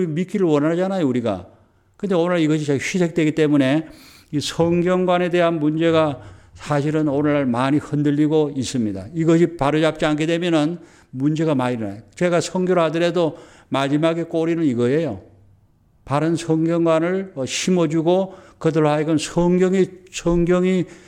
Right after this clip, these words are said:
좋도록 하는, 어, 이런 일을 하는 것입니다.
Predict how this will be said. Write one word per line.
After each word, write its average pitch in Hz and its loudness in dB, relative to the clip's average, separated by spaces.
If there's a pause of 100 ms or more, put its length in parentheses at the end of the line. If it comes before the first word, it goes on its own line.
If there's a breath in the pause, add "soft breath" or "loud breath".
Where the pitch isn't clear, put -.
(180 loud breath)
좋도록 143 0
하는, 151 2
어, 127 -2
이런 147 2
일을 143 2
하는 127 -2
것입니다. 101 -4